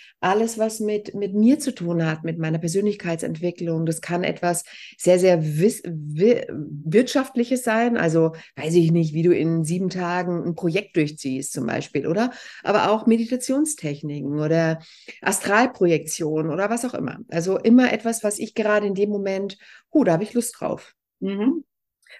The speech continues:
Speaker 1: Und das kann ein gebundenes Buch sein, aber auch ein Kindle. Also wenn ich jetzt diese sieben Wochen, da hatte ich, äh, mein Kindle dabei, weil Schnee lesen, so viele Bücher wollte ich nicht einpacken.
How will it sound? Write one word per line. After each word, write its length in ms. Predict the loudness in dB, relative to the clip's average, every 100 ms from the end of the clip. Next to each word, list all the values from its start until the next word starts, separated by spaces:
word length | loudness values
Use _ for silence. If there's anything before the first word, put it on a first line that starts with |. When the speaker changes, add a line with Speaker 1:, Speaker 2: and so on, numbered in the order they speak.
| -20 _ _ _ _ 0
Speaker 1:
Und 500 | 4 4 2 -2 -2
das 120 | -2
kann 220 | -2 -2
ein 260 | 0 2 2
gebundenes 480 | 4 6 6 4 0
Buch 120 | -4
sein, 260 | -2 -2
aber 200 | -2 -4
auch 80 | -2
ein 80 | -4
Kindle. 520 | 0 0 2 2 0 -4 _
Also 180 | -6 -2
wenn 100 | -2
ich 100 | -2
jetzt 200 | -6 -6
diese 160 | -4
sieben 320 | -4 -2 0 0
Wochen, 240 | -2 -4
da 140 | -4
hatte 180 | -4 -4
ich, 340 | -4 -4 -6 -4
äh, 160 | 0
mein 220 | 0 0 -2
Kindle 320 | 0 0 0
dabei, 460 | -2 -2 0 0
weil 220 | 0 -4 -6
Schnee 220 | -6 -4
lesen, 500 | 0 0 0 -2 -4
so 100 | -6
viele 180 | -6 -4
Bücher 220 | -2 -2
wollte 180 | -2 -2
ich 80 | -4
nicht 120 | -4
einpacken. 540 | -4 -4 -6 0 0